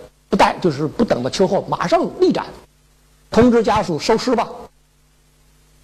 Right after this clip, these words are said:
这刽子手都准备好了，家属都准备好收尸了，忽然来一道圣旨，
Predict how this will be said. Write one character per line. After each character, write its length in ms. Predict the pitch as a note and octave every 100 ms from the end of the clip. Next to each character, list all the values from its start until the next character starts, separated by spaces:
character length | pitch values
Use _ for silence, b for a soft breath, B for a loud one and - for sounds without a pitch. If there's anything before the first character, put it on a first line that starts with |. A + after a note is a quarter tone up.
| -
这 80 | A3
刽 180 | F4+
子 80 | B3+
手 80 | G3+
都 120 | B3
准 120 | A3
备 120 | G3 C4+
好 180 | D#3
了， 100 | E3
家 200 | F#3+ C4
属 80 | G#3
都 40 | G3+
准 140 | F3
备 80 | A3
好 140 | D#3
收 160 | C#3 A3
尸 200 | - A#3
了， 80 | G3+
忽 240 | - D#4+
然 160 | C4 G#3+
来 120 | F3
一 40 |
道 80 | F3
圣 220 | D#3+ E3
旨， 140 | A#2+